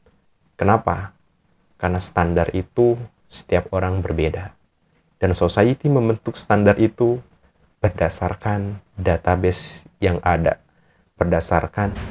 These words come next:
informasi yang banyak dan tersebar,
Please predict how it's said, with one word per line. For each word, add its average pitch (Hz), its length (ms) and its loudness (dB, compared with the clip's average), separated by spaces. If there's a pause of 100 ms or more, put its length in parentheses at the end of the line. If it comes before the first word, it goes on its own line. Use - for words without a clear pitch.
(380)
informasi 98 680 2
yang 95 160 2
banyak 92 320 0
dan 90 160 -2
tersebar, 90 560 2